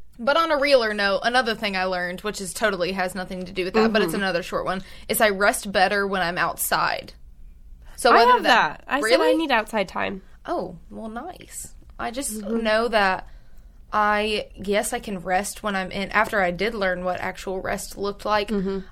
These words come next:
Speaker 1: I rest so much better when I'm in a, in a hammock, sitting outside, sitting on the ground outside, going for a walk. Honestly, walks are
Speaker 2: Love
Speaker 1: probably the most
Speaker 2: walks.
Speaker 1: restful thing for me.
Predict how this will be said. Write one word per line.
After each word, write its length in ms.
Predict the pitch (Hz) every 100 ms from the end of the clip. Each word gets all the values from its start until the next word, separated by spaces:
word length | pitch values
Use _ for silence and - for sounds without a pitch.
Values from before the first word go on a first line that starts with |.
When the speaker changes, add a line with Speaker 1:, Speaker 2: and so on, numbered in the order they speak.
| -
Speaker 1:
I 360 | 214 214 220 233
rest 240 | 220 220
so 80 | 202
much 160 | 202 196
better 300 | 196 202 196
when 120 | 190
I'm 280 | 190 190 190
in 100 | -
a, 220 | 190 185 -
in 140 | 220
a 60 | 226
hammock, 420 | 226 196 196 190 -
sitting 320 | - 202 208
outside, 400 | 196 - 190 190
sitting 240 | 208 196
on 60 | 196
the 60 | 190
ground 320 | 190 196 196
outside, 460 | 190 - 190 190 185 - -
going 240 | - 208 214
for 180 | 226
a 60 | 202
walk. 480 | 175 180 190 220 220
Honestly, 440 | - 202 214 214 226
walks 340 | 190 190 -
are 40 | 208
Speaker 2:
Love 100 | 196
Speaker 1:
probably 160 | 196
the 160 | 185 180
most 220 | 185 190
Speaker 2:
walks. 60 | 202
Speaker 1:
restful 360 | 185 - 196
thing 180 | 190 190
for 160 | 190 196
me. 240 | 196 196